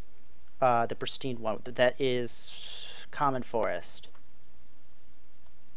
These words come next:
That's going to be common forest because it's a pure forest and a pure common. Um,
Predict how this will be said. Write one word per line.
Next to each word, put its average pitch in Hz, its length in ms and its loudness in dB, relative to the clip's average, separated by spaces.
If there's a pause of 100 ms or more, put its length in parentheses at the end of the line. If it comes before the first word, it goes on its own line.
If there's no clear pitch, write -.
(120)
That's 160 240 10
going 170 300 8
to 147 80 2
be 139 100 4
common 120 360 2
forest 113 440 2
because 113 520 -2
it's 120 160 -2
a - 40 -2
pure 131 380 2
forest 120 440 2
and - 40 -2
a 113 80 -2
pure 117 240 -2
common. - 480 -2 (1200)
Um, 117 440 2